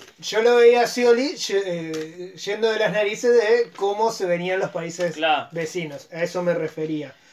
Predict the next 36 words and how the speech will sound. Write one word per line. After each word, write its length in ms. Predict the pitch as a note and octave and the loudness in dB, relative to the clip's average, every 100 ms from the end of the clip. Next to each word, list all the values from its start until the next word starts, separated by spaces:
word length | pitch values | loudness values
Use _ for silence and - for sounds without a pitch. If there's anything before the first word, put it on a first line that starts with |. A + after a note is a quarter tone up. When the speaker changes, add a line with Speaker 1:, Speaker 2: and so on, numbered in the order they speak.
| - _ _ G3 | -20 _ _ -4
Speaker 1:
Em, 540 | F#3+ F#3 F#3 F#3 F#3 | 0 0 -2 -6 -8
Speaker 2:
El 60 | F#3+ | -4
tema 160 | F#4 | 0
Speaker 1:
bueno. 220 | C#4 A3 - | 0 -2 -6
Speaker 2:
es, 40 | F3 E3+ | -12 -12
el 60 | - | -10
tema 160 | - B4+ A#4+ | -6 -4 -2
es 60 | |
que 80 | G3+ | 0
ahora 180 | A3 G3+ | 2 0
tenés 260 | F#3+ G#3 | -2 -4
en 180 | E3+ D#3 | -6 -6
México, 800 | F3 G3 F3+ D#3+ C#3 C3+ C3+ D3 | -6 -6 -8 -14 -16 -12 -12 -12
en 60 | B2 | -12
México 440 | E3+ G3 - C3+ | -14 -14 -12 -10
es, 320 | C3+ D3+ D3+ - | -8 -8 -12 -18
la, 220 | A2+ A#2 | -14 -14
después 400 | A2 A#2+ - C#3+ | -12 -14 -12 -12
de 60 | D3 | -8
Brasil 300 | C3 A#2+ C3+ | -8 -8 -8
y 40 | |
Argentina, 500 | C#3+ B2+ B2 B2 D3 C#3 | -10 -10 -16 -12 -8 -8
la, 180 | - - | -8 -12
las, 680 | A#2 A2+ A2+ A2 - - _ _ | -10 -8 -8 -8 -12 -20 _ _
creo 180 | B2+ C3 | -14 -12
que 60 | C3 | -10
la 80 | B2 | -10
segunda 440 | B2 A#2+ C#3+ D3 | -12 -12 -12 -12
economía 440 | C3+ B2 A#2+ C3+ C3+ | -12 -12 -12 -10 -10
después 280 | B2 B2 B2 | -10 -12 -12
de 60 | |
Brasil 520 | A#2 A2 - B2+ C3 _ _ _ _ _ - | -12 -12 -14 -16 -16 _ _ _ _ _ -14
latinoamericana, 960 | A#2 A#2 B2 B2 B2 B2 B2+ A#2 A2+ A2+ | -14 -12 -12 -12 -12 -10 -10 -10 -12 -12
con 200 | A#2+ F3 | -8 -4
López 300 | C4 B3+ F#3+ | -4 -2 -4
Obrador 680 | D3 B2 A2+ C#3 E3+ C3+ | -4 -6 -4 -2 -2 -2